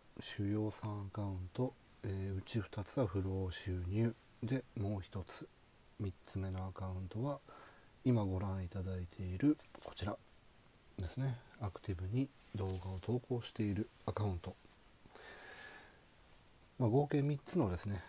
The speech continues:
えー、収益を足すと千三百八十七点六七円。そして、アクティブに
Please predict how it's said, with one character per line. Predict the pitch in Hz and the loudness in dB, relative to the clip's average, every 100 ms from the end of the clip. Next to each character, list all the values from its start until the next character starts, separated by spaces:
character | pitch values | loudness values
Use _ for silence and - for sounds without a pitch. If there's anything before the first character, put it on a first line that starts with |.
| - | -6
え | 104 98 | -2 -2
ー、 | |
収 | - 104 98 | 2 2 2
益 | - | -2
を | 95 | -2
足 | 101 | -2
す | - | -2
と | 127 | -4
千 | - 127 107 | -2 0 0
三 | 87 - 98 95 90 | -2 -4 -2 -2 -2
百 | 92 90 | -2 -4
八 | - 95 104 95 | -4 -2 0 0
十 | 98 92 | 0 -2
七 | 92 98 92 | -2 -4 -4
点 | - 139 127 | -4 -2 0
六 | 95 87 | 0 0
七 | 107 110 101 | 0 0 0
円。 | 90 - - - - - - - - - | -4 -8 -18 -20 -20 -20 -20 -20 -20 -6
そ | - | -2
し | 120 - | -2 -4
て、 | - 156 127 87 - - - - - - - - | 2 6 6 4 -2 -16 -12 -12 -10 -12 -10 -2
ア | 127 | 0
ク | 120 | 0
テ | - | 0
ィ | 95 | 2
ブ | |
に | 90 98 | 2 -2